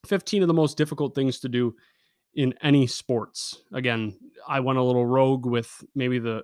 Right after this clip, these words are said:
the Tour de France or pole vaulting or mar-, marathon running or whatever. But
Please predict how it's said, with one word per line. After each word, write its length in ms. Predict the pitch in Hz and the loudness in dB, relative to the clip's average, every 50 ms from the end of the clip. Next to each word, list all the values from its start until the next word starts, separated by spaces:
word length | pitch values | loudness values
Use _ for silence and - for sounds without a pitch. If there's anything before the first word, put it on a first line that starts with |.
| - _ | -12 _
the 140 | 131 123 117 | -10 -10 -10
Tour 240 | - - - 156 131 | -10 -6 -4 -2 -2
de 80 | 120 113 | -2 -2
France 420 | - - 127 123 123 120 117 - | -2 0 2 2 2 0 0 -2
or 220 | 113 104 104 - _ _ _ _ _ _ _ _ | -4 -6 -6 -8 _ _ _ _ _ _ _ _
pole 180 | - 156 139 127 | 4 6 6 6
vaulting 440 | 123 127 123 117 - 127 117 117 113 | 6 6 4 4 2 0 0 0 0
or 100 | 110 107 | -2 -2
mar-, 240 | 110 117 120 127 120 | 0 0 0 0 -2
marathon 560 | 123 120 123 120 120 113 - 120 110 113 113 | -2 -2 0 0 0 0 -2 -2 -2 -2 0
running 240 | 113 117 117 117 113 | 0 0 0 0 0
or 100 | 110 107 | -2 0
whatever. 420 | 110 139 156 127 110 120 143 - _ _ _ - | 2 2 2 2 2 -2 -4 -4 _ _ _ -4
But 140 | 123 113 | -2 -2